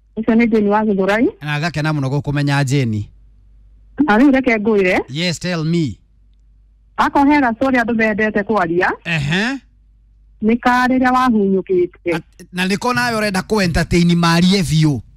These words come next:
Speaker 1: Ah, rĩu kauma, mathũkagĩria andũ rĩtwa, kwaca rĩu rĩ.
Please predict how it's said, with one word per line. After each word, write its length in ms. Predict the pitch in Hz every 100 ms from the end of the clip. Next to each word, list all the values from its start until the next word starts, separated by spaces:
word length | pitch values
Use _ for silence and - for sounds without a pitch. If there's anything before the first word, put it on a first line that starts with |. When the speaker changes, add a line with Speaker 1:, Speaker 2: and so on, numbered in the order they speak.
| - - - - - - - -
Speaker 1:
Ah, 60 | 403 427 403 349
rĩu 160 | 311
kauma, 600 | 294 302 294 269 247 233
mathũkagĩria 640 | 233 294 330 349 320 302 311
andũ 160 | 311
rĩtwa, 420 | 294 285 294 311
kwaca 300 | 254 247 302
rĩu 240 | 277 277 285
rĩ. 240 | 247 185